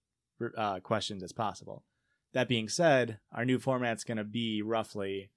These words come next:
first half of the podcast, stuff we find, 'cause we still wanna make it personal about us, what we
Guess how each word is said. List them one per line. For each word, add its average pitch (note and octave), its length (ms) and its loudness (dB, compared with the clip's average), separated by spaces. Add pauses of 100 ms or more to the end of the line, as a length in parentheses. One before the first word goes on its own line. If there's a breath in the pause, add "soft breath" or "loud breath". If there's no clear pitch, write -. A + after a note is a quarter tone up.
(540)
first E3+ 260 0
half D#3 160 4
of C#3+ 60 -4
the C#3+ 60 0
podcast, B2 560 2
stuff - 280 0
we A#2 160 0
find, F2+ 340 -10
'cause G#2+ 140 -6
we A#2 100 0
still B2 200 -2
wanna A2+ 160 0
make G#2+ 240 -6
it G2 300 -4
personal G2+ 440 -8
about F#2 220 -8
us, C3 260 0
what - 140 -6
we G2+ 380 -6